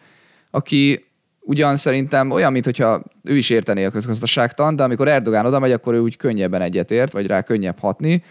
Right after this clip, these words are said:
és akkor úgy szépen ilyen egy-egy százalékokat csökkengettek az alapkamaton, aminek pont az a problémája, hogy annyit nem segít a, a gazdaságon, hogy egyébként az nagyobb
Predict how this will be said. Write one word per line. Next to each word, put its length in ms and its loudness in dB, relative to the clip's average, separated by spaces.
és 60 -18
akkor 120 -2
úgy 60 -2
szépen 340 0
ilyen 140 -2
egy-egy 320 0
százalékokat 640 0
csökkengettek 640 -6
az 100 -6
alapkamaton, 760 -2
aminek 200 -2
pont 220 0
az 80 0
a 40 0
problémája, 480 2
hogy 140 -4
annyit 260 2
nem 120 2
segít 380 0
a, 340 2
a 40 -2
gazdaságon, 720 0
hogy 140 0
egyébként 380 0
az 160 -2
nagyobb 280 -2